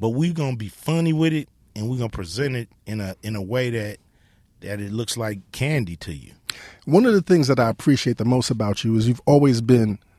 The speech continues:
Speaker 2: uncompromisingly Ice Cube.
Speaker 1: Yeah.
Speaker 2: But over the years, you went from being the, one of the scariest black men in America to becoming one of the most beloved without changing. Like, how does one do that, B?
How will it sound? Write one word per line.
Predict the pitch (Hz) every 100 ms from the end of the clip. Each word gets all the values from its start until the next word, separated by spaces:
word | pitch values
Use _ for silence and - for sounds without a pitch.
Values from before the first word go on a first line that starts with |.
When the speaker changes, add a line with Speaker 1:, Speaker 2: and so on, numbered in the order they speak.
| _ _ - 135 131
Speaker 2:
uncompromisingly | - 127 120 117 120 110 107 98 95 - _ -
Ice | 107 98
Cube. | - 80 - _ _ _ _ _
Speaker 1:
Yeah. | 92
Speaker 2:
But | - 120
over | 151 156
the | 147 135
years, | 143 139 107 107
you | 139
went | 156 139
from | - 120
being | 113 127 117 104 104 _ _
the, | 110 110 139 170 131 104 -
one | 139 147
of | 117
the | 120 151
scariest | 147 - 143 127 120 104 110
black | 117 117 117
men | 110 104 104 _ _
in | - 110
America | 113 135 127 107 104 - _ _ _
to | -
becoming | 113 117 151 131 123
one | 123
of | 117
the | 117
most | 113 -
beloved | - 110 123 117
without | 120 113 101
changing. | - 127 131 101
Like, | 107 107
how | 113
does | 175 135
one | 120 107 101
do | - 156
that, | 110 85 -
B? | 123 117